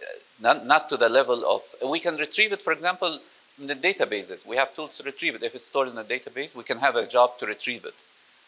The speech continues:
But, uh, but we used to have a, a tool that actually follows each instance and tells you, like, for example, a transaction, banking transaction, this is the account number, هو ده الأكاونت، هو ده الاسم, et cetera, et cetera, while it's running.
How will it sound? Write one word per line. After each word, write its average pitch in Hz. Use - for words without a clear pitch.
But, -
uh, 104
but 120
we 135
used 143
to 143
have 139
a, 117
a 113
tool 143
that 117
actually 113
follows 143
each -
instance 113
and 113
tells 127
you, 117
like, 107
for 110
example, 107
a -
transaction, 107
banking 120
transaction, 110
this 117
is 104
the 98
account 110
number, 110
هو 110
ده 104
الأكاونت، 113
هو 107
ده 98
الاسم, 104
et -
cetera, -
et -
cetera, -
while 139
it's 123
running. 113